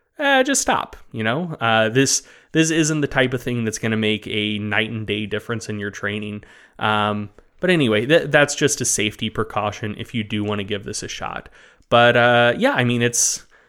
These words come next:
I, I think a really, really interesting thing. Um, oh, a, a couple things worth noting. I haven't talked about mechanisms yet.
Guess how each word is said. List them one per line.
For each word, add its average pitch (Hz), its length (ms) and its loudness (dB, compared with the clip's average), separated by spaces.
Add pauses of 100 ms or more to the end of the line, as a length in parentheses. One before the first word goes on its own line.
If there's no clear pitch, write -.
(320)
I, 190 180 4
I 170 140 4
think 262 220 2
a 165 100 4
really, 131 440 2
really 135 540 0 (400)
interesting 139 720 -2
thing. 131 540 -4 (460)
Um, 110 720 2 (960)
oh, 139 200 8
a, 147 140 8
a 180 80 4
couple 208 280 2
things 139 280 0
worth 120 220 4
noting. 110 360 2
I 120 100 0
haven't 151 260 2
talked 120 240 0
about 107 220 0
mechanisms 110 600 -6
yet. 107 240 0